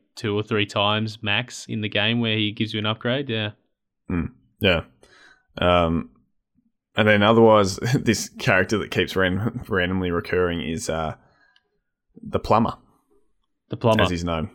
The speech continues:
Speaker 2: He's just a random redneck plumber who always needs unhelp-, uh, he always needs help unclogging, uh, drains.
Speaker 1: <laughs>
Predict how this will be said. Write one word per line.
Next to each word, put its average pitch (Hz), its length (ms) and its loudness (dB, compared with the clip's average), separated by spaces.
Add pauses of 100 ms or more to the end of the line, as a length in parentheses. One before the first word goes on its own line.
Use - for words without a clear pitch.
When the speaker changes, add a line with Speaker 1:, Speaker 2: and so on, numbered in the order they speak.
(340)
Speaker 2:
He's 107 160 -4
just 104 160 -4
a 113 40 6
random 110 280 6
redneck 107 340 4
plumber 110 400 4 (120)
who 113 160 4
always 123 320 8
needs 113 240 6
unhelp-, 107 420 2 (320)
uh, 110 100 2
he 135 220 4
always 127 260 6
needs 110 240 4
help 104 240 2
unclogging, 98 680 0
uh, 87 220 -2
drains. 95 440 -2 (340)
Speaker 1:
<laughs> 151 120 4